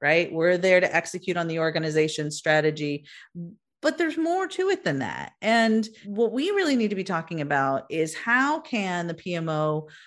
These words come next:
align with that strategy and help thread the strategic objectives and the strategy itself through the entire organization, through every project that's implemented, and help connect that strategy to the actual work that's being done.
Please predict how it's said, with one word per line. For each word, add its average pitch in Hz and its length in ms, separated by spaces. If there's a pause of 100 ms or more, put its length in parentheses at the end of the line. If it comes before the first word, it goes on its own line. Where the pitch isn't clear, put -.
(180)
align 247 800
with 233 400
that 156 220
strategy 147 580
and 170 100
help 277 500 (440)
thread 233 680
the 202 140
strategic 202 720
objectives 143 720 (320)
and 185 200
the 180 60
strategy 196 580
itself 160 400
through 220 180
the 214 120
entire 190 640
organization, 156 960 (220)
through 240 180
every 220 280
project 170 480
that's 151 180
implemented, 165 680
and 196 100
help 208 260
connect 226 920 (360)
that 165 340
strategy 156 680
to 156 160
the 160 140
actual 147 360
work 139 180
that's 131 140
being 139 240
done. 156 460